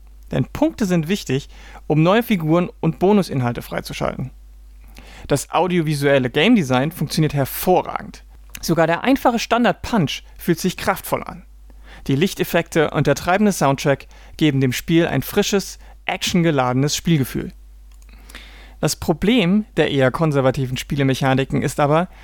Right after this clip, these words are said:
dass es sich oft unfair und archaisch anfühlt, gerade auf höheren Schwierigkeitsstufen. Während GegnerInnen blocken und auch vertikal angreifen können, haben wir als SpielerInnen diese Möglichkeiten nicht. Deswegen ist die Devise oft das monotone Wiederholen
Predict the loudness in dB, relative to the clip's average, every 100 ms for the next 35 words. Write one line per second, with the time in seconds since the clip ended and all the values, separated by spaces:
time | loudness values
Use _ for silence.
0 | -4 -2 -2 -2 -4 -2 -4 -4 2 4
1 | 4 2 2 2 0 -2 0 2 4 2
2 | 0 -4 -4 -8 -10 -12 -20 -20 -6 -2
3 | 2 2 2 2 2 4 2 0 -2 -2
4 | -2 -4 -8 -10 -12 -14 -20 -20 -20 -20
5 | -4 0 2 0 2 0 2 -2 0 0
6 | 2 2 -2 -10 0 0 2 -2 0 0
7 | 0 0 0 0 0 -2 0 0 0 -2
8 | 0 -2 0 0 0 2 0 -2 -6 -2
9 | 0 2 2 2 -2 -2 2 4 2 2
10 | 2 2 2 0 0 -2 2 2 2 -2
11 | -14 -20 -20 -20 -20 -20 -20 -20 -20 -20
12 | -4 0 0 0 -2 0 0 -2 -2 0
13 | 0 2 2 2 0 -4 -4 -4 -2 -4
14 | 0 0 0 0 0 2 2 2 2 4
15 | 4 2